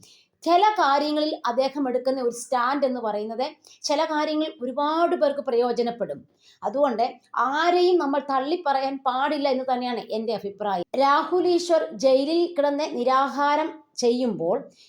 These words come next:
ഇവിടെ ആർക്കും ഛേദമില്ല എന്നൊന്നും പറയാൻ പാടില്ല. കാരണം ഏത് പറന്നു പോകുന്ന കാക്കയെ കൊണ്ടും ആർക്കും നാളെ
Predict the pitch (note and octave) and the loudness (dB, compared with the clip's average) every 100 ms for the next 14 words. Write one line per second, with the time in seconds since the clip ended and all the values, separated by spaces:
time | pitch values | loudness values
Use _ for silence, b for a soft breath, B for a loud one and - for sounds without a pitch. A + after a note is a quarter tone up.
0 | b C#4+ E4 F#4+ F4+ C#4+ E4 F4 - E4+ | b 0 4 6 6 4 0 -4 0 0
1 | E4+ C#4 C4+ D4 F#4 F4 E4 D#4+ D4+ D4+ | 2 4 6 6 4 4 2 0 -2 -4
2 | C#4+ B3+ B3+ B3 A3+ G#3+ F#3+ F#3+ A3+ A#3+ | -2 0 0 0 -2 -2 -4 -4 -4 -2
3 | C4 A#3 D#3 - b b b - B3 C4 | -2 -4 -6 -14 b b b 2 6 8
4 | D4+ E4 F#4+ D4+ C#4 C#4+ D4+ F#4 D#4+ C#4+ | 8 4 2 2 2 2 2 4 6 6
5 | D4 D#4 D#4+ C4 C4 C4 D4+ D4+ D4 C#4+ | 4 0 0 0 0 0 -2 0 2 2
6 | C#4+ - A#3 C4 B3+ D#4+ D4+ C4+ B3 C4+ | 0 0 2 0 -2 -4 -2 0 0 2